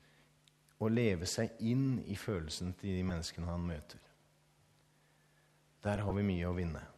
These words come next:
Å leve seg inn i følelsen, så Jesus gråter. Han hadde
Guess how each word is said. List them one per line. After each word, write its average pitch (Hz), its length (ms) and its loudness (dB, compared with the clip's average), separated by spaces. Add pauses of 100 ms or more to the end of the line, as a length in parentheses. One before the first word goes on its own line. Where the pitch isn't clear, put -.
(1160)
Å 101 100 -2
leve 110 480 6
seg 120 280 0
inn 107 180 6
i 120 60 0
følelsen, 98 440 0
så 127 140 -2
Jesus 101 600 0 (180)
gråter. 95 580 -4 (2250)
Han 139 140 -2
hadde 143 200 -4